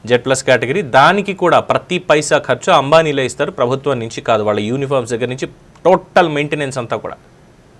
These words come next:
ఎక్కడున్నా సరే వాళ్ళకి ఒక సెక్యూరిటీ ఏజెన్సీ, ప్రైవేట్ సెక్యూరిటీ కూడా ఉంది. అది కాకుండా జెడ్ ప్లస్ కేటగిరీ కల్పించారు,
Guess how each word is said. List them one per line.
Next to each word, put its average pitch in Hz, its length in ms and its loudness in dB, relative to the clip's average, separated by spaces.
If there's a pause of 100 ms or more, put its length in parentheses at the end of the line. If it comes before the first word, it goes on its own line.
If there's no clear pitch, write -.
(120)
ఎక్కడున్నా 202 440 2
సరే 190 240 -2 (720)
వాళ్ళకి 160 260 4
ఒక - 360 0
సెక్యూరిటీ 180 480 0
ఏజెన్సీ, 165 280 0
ప్రైవేట్ 185 340 4
సెక్యూరిటీ 190 420 -2
కూడా 196 180 2
ఉంది. 160 260 -4 (100)
అది 110 120 -6
కాకుండా 151 440 2
జెడ్ 165 220 0
ప్లస్ 170 140 0
కేటగిరీ 143 320 0
కల్పించారు, 107 500 -6